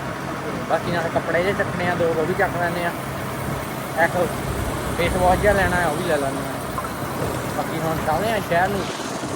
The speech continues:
ਆਹ ਦੇਖੋ, ਕੱਪੜੇ ਲਿਆਂਦੇ ਆ ਭਾਈ ਹੁਣਾਂ ਦੇ ਆ, ਮੇਰੇ ਤਾਂ ਹਜੇ ਬਣ ਕੱਪੜੇ ਲਿਆਂਦੇ ਆ ਮਿੱਤਰੋ।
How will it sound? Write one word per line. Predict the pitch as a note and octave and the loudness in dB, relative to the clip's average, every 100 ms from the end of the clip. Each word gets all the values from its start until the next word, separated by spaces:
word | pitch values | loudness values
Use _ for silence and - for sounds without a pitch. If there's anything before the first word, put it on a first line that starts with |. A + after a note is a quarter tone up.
| - - | -4 2
ਆਹ | D3 | 2
ਦੇਖੋ, | C#3+ C3 - - - - - - - - - - - - - - - - - - - - - - - | 2 0 -2 -4 -4 -6 -6 -4 -4 -6 -6 -6 -6 -6 -6 -2 2 2 2 0 2 2 2 4 2
ਕੱਪੜੇ | - D#3+ E3 | 4 4 6
ਲਿਆਂਦੇ | D#3 C#3 D3+ F3+ | 6 6 6 6
ਆ | F#3+ | 8
ਭਾਈ | F#3 C3+ | 6 4
ਹੁਣਾਂ | C3+ D3+ E3+ | 4 4 4
ਦੇ | D3+ | 2
ਆ, | C#3 E3 - - - - - - | 0 -2 -8 -8 -8 -8 -6 -4
ਮੇਰੇ | C#3 C3+ C#3+ | -2 0 -2
ਤਾਂ | D3 | -2
ਹਜੇ | C#3 | -2
ਬਣ | C#3 - | -2 -2
ਕੱਪੜੇ | - - - - - - - - - - - - - - - - - - - - - - C#3 C3+ | -4 -8 -8 -6 -6 -4 -4 -4 -2 -2 -2 -4 -4 -8 -10 -8 -8 -6 -6 -4 -4 -4 -4 -6
ਲਿਆਂਦੇ | C3 B2 B2 C3+ | -6 -4 -4 -4
ਆ | |
ਮਿੱਤਰੋ। | C3 - B2+ | -2 -2 0